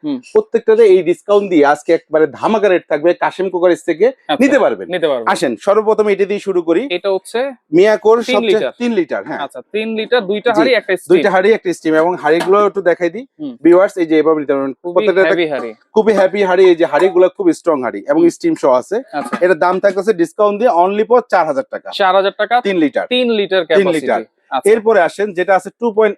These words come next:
Speaker 2: এইট লিটার।
Speaker 1: টু পয়েন্ট এইট
Speaker 2: এই যে
Speaker 1: লিটার।
Speaker 2: লাল কালার যে বক্সটা আছে,
Speaker 1: হ্যাঁ।
Speaker 2: মডেল হচ্ছে বারো
Speaker 1: আশি।
Speaker 2: আশি।
Speaker 1: হুম, হুম।
Speaker 2: আর তিন লিটার যেটা দেখাইছি, এটার মডেল হচ্ছে
Speaker 1: তিনশো।
Speaker 2: তিনশো। এই যে
Speaker 1: আচ্ছা।
Speaker 2: তিনশো হলো চার হাজার টাকা।
Speaker 1: হ্যাঁ।
Speaker 2: বারো আশি যেটা,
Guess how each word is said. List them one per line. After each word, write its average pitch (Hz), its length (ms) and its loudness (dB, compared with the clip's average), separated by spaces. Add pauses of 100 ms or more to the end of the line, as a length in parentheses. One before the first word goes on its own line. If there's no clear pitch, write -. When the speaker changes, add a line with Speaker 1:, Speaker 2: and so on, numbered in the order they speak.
Speaker 2:
এইট 180 220 0
লিটার। 147 260 0
Speaker 1:
টু 180 140 0
পয়েন্ট 180 240 -4
এইট 165 100 2
Speaker 2:
এই 190 80 2
যে 196 60 2
Speaker 1:
লিটার। 156 160 4
Speaker 2:
লাল 165 180 2
কালার 202 220 2
যে 196 100 -2
বক্সটা 180 380 0
আছে, 196 200 0
Speaker 1:
হ্যাঁ। 196 140 -4
Speaker 2:
মডেল 180 260 0
হচ্ছে 202 400 0 (160)
বারো 165 500 2 (200)
Speaker 1:
আশি। 156 420 -4
Speaker 2:
আশি। 135 380 -4 (120)
Speaker 1:
হুম, 143 220 -8
হুম। 110 80 -20 (640)
Speaker 2:
আর 139 160 0 (100)
তিন 190 120 2
লিটার 196 220 2
যেটা 196 140 2
দেখাইছি, 208 440 -2 (340)
এটার 185 220 2
মডেল 190 260 2
হচ্ছে 208 500 2
Speaker 1:
তিনশো। 175 360 -8 (100)
Speaker 2:
তিনশো। 208 400 2 (260)
এই 170 80 2
যে 180 60 -2
Speaker 1:
আচ্ছা। - 100 -12
Speaker 2:
তিনশো 208 240 2
হলো 226 380 4 (100)
চার 196 120 2
হাজার 175 220 2
টাকা। 110 260 -6 (120)
Speaker 1:
হ্যাঁ। 127 160 -16 (160)
Speaker 2:
বারো 190 360 2 (120)
আশি 175 280 0
যেটা, 165 280 0